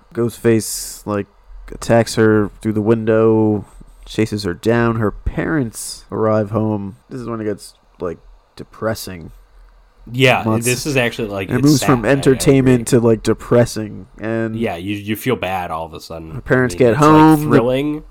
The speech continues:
Speaker 2: but it's, like,
Speaker 1: Yeah, yeah,
Speaker 2: it,
Speaker 1: yeah,
Speaker 2: this is
Speaker 1: yeah.
Speaker 2: where you,
Speaker 1: It goes from thrilling
Speaker 2: everything
Speaker 1: to, like,
Speaker 2: kinda
Speaker 1: true
Speaker 2: hits
Speaker 1: horror.
Speaker 2: home. It's like, ooh.
Speaker 1: Once you bring the parents into it, I have to witness what's about to happen.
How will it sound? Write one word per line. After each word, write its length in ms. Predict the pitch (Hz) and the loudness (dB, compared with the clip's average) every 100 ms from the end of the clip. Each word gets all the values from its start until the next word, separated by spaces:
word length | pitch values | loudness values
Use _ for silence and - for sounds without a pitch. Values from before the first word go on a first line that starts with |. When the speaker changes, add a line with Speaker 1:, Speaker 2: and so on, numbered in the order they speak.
| _ | _
Speaker 2:
but 140 | 110 | -8
it's, 280 | - - - | -8 -12 -12
like, 100 | - 165 | -4 0
Speaker 1:
Yeah, 60 | 160 | 2
yeah, 200 | 156 151 | 4 6
Speaker 2:
it, 140 | 147 | 6
Speaker 1:
yeah, 80 | 151 | 4
Speaker 2:
this 180 | - 123 | 2 0
is 80 | 131 | 0
Speaker 1:
yeah. 80 | |
Speaker 2:
where 300 | 143 127 110 | 2 2 -2
you, 180 | 92 104 | -6 -8
Speaker 1:
It 60 | 123 | 0
goes 240 | 156 160 | 2 4
from 200 | 165 143 | 2 -2
thrilling 260 | 123 151 160 | 0 4 6
Speaker 2:
everything 260 | 151 131 | 6 4
Speaker 1:
to, 40 | 127 | 2
like, 120 | 131 | 2
Speaker 2:
kinda 160 | 117 101 | 2 0
Speaker 1:
true 100 | 151 | 0
Speaker 2:
hits 100 | 143 | 2
Speaker 1:
horror. 340 | 143 135 123 | 4 4 2
Speaker 2:
home. 100 | 107 98 | -2 -6
It's 100 | 95 | -10
like, 160 | 90 | -10
ooh. 340 | 117 151 95 - _ - | -8 -8 -8 -16 _ -8
Speaker 1:
Once 200 | 131 151 | -4 -2
you 60 | |
bring 240 | 135 139 131 | 2 2 2
the 80 | |
parents 480 | - 147 135 120 110 | 0 2 2 2 -2
into 340 | 113 110 113 117 | -6 -4 0 2
it, 220 | 110 - - | 2 0 -6
I 40 | 113 | -4
have 160 | 117 - | -2 -2
to 100 | 120 | 0
witness 480 | 117 101 113 - | 0 0 -4 -4
what's 180 | 110 110 | -4 -4
about 220 | 107 110 | -2 -2
to 80 | 107 | -2
happen. 560 | 113 113 110 113 113 | -2 -2 -2 -6 -10